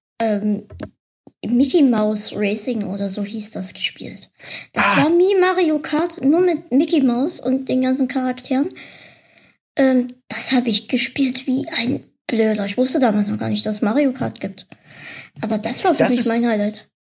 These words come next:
Speaker 2: Ja, das ist witzig, dass du das sagst, denn, ähm, das ist immer so meine, meine, wenn ich mal Leute, mit Leuten über Videospiele rede und man kommt irgendwann auf Rare, die haben das ja gemacht, äh,
Speaker 1: Mhm.
Speaker 2: das, äh, dieses Mickey Speedway U S A hieß das übrigens.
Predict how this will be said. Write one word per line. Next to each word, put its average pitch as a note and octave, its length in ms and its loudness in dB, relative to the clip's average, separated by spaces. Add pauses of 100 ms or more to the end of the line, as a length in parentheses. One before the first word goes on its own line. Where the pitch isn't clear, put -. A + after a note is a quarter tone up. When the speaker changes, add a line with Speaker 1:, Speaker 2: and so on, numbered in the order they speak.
(500)
Speaker 2:
Ja, G3+ 320 4
das E3+ 160 -2
ist F3+ 160 -6
witzig, G3 260 -6
dass C3+ 140 -6
du D3 140 -8
das C#3 160 -2
sagst, F3 360 0
denn, D3+ 260 0
ähm, C3 320 -6
das C#3+ 200 -2
ist F#3 80 -2
immer F#3+ 100 2
so E3+ 120 2
meine, E3 200 4
meine, C#3+ 400 2 (240)
wenn D3+ 120 2
ich D#3+ 80 0
mal D#3+ 120 2
Leute, G3 440 2
mit D#3+ 160 -2
Leuten F3 180 2
über D#3+ 160 2
Videospiele D3+ 480 -2
rede A2 160 0
und G#2+ 60 -2
man A#2 100 0
kommt E3+ 160 0
irgendwann D3+ 240 0
auf B2 140 -2
Rare, A2+ 480 2
die A#2+ 180 0
haben C#3+ 80 2
das C#3 140 -2
ja B2+ 80 0
gemacht, A#2+ 420 -6 (180)
äh, B3+ 280 2
Speaker 1:
Mhm. C4 40 2
Speaker 2:
das, - 240 -4
äh, - 200 -6 (120)
dieses D#3+ 240 2 (280)
Mickey G3 280 2
Speedway E3 540 0
U F3 80 2
S C3+ 200 -2
A - 100 -4
hieß G2 380 -4
das - 160 -8
übrigens. - 440 -12